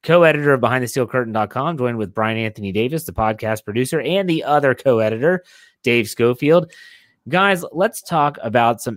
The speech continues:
X factors, shall we? We always do this e-, we do this every week.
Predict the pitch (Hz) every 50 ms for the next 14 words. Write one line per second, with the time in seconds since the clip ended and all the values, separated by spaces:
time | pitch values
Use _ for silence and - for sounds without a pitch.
0 | - - 101 104 95 - - - 85 82 80 _ - 76 80 - - - 107 107
1 | 113 117 123 127 131 127 - _ _ _ _ _ _ _ _ _ - 135 135 143
2 | 151 165 170 165 147 135 117 104 120 117 107 104 98 - 104 98 95 - - 127
3 | 143 151 147 131 123 107 104 90 82 78 71 62 55 _ _